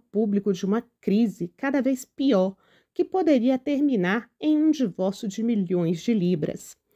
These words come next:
O Daily Mail descreveu o corte de cabelo do estilo de um punk rocker. No ponto de vista do portal Flash, Charlene se considera julgada e incompreendida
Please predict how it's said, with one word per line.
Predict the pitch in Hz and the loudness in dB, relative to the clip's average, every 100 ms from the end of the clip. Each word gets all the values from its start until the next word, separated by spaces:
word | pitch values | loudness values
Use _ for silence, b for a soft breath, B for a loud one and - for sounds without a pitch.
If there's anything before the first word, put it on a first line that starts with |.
| B B B B B B | B B B B B B
O | 285 | 4
Daily | 226 190 196 | 6 6 4
Mail | 226 233 294 330 _ _ | 4 4 2 -2 _ _
descreveu | 339 349 - 370 320 220 240 254 | -4 -4 -4 -2 0 0 0 0
o | |
corte | 247 190 208 - 196 | -2 -2 -2 -4 -12
de | 208 | -10
cabelo | - 254 185 190 202 208 | -4 -2 0 0 0 0
do | 165 180 | -2 -4
estilo | 185 - - - - 226 208 | -6 -8 -12 -8 -2 0 0
de | 202 233 | -2 -2
um | 247 247 _ _ | -2 -4 _ _
punk | 208 190 190 208 | 2 2 0 -2
rocker. | 196 165 175 - - _ _ _ B B B B B B | -2 -4 -4 -10 -14 _ _ _ B B B B B B
No | 339 403 | 2 4
ponto | - 277 330 220 | 0 0 0 0
de | 233 | -2
vista | 180 202 277 - 185 | -4 -2 -4 -4 -4
do | 175 | -4
portal | 190 165 - 220 220 | -4 -8 -6 -4 -4
Flash, | - - 170 190 240 - - | -6 -4 0 2 0 -4 -12
Charlene | - - 339 202 196 226 240 | -6 0 2 2 2 2 0
se | - 247 | -2 -6
considera | - 226 214 - 190 202 208 214 | -6 -8 -6 -4 0 2 2 0
julgada | 202 269 269 180 165 185 175 202 - _ | -2 -4 -4 -2 -2 0 -2 -4 -8 _
e | 277 240 | 0 2
incompreendida | 214 208 208 208 220 214 226 196 - 165 165 175 | 2 0 -2 -4 -4 -2 -2 -2 -4 -4 -4 -6